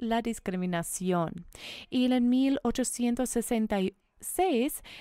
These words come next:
el Congreso aprueba la Ley de los Derechos Civiles, que concede la ciudadanía legal y derechos a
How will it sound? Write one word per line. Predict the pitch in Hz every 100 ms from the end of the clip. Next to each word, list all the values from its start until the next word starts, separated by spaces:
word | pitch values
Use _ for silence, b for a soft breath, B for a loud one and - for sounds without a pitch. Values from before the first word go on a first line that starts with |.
| B B _
el | - 262 -
Congreso | 247 233 220 208 262
aprueba | - 202 185 175 170 170 214
la | 214
Ley | 208 220 240 277 302
de | 208
los | 190 185
Derechos | - 190 214 - -
Civiles, | - 196 180 247 233 87 - -
que | 220
concede | - 214 - 254 254 185 208
la | 214 190
ciudadanía | - 233 202 185 202 269 285
legal | 214 185 240 196 220
y | -
derechos | 190 190 262 254 175 190 -
a | 170